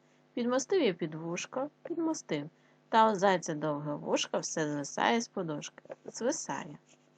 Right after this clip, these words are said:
Чудово, все вірно. І з вами розташовуємо в нас іменник, і потрібно, е, утворити від них дієслова. Що робити або що зробити. Наприклад, сидіння, значить, що робити?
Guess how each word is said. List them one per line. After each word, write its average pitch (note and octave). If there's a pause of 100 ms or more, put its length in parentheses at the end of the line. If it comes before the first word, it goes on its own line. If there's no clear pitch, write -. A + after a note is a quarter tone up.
(880)
Чудово, E3
все A3+
вірно. F3+ (1200)
І D#4+
з C#4+
вами A3+
розташовуємо G#3
в E3
нас F#3+
іменник, F4 (160)
і F4
потрібно, A#3 (560)
е, G3
утворити G3+
від G#3+
них A#3
дієслова. F#3
Що -
робити -
або G#3+
що A#3
зробити. E3
Наприклад, E3
сидіння, F3
значить, G#3
що D#3+
робити? D#3+